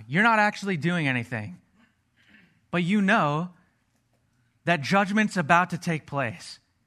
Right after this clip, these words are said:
Potentially, you're hearing in other places crying and wailing and weeping as people are being judged. You're placing faith in that blood. You're not actually doing anything.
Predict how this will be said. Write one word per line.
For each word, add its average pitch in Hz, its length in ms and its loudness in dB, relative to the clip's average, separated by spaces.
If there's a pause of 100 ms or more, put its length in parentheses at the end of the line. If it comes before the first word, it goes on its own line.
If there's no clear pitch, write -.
(1200)
Potentially, 196 560 -2
you're 190 120 0
hearing 190 460 -2
in 170 80 -2
other 180 200 -2
places 160 640 -4 (520)
crying 180 640 2
and 147 160 -2
wailing 170 440 0
and 147 120 -2
weeping 156 400 -2
as 127 200 -4
people 190 300 -4
are 160 140 4
being 165 320 -2
judged. 147 420 -2 (1200)
You're 226 220 0
placing 202 500 -2
faith 147 680 -4 (340)
in 180 500 0 (220)
that 160 320 2
blood. 131 400 0 (800)
You're 156 120 -2
not 196 160 4
actually 202 360 -2
doing 185 360 2
anything. 151 520 0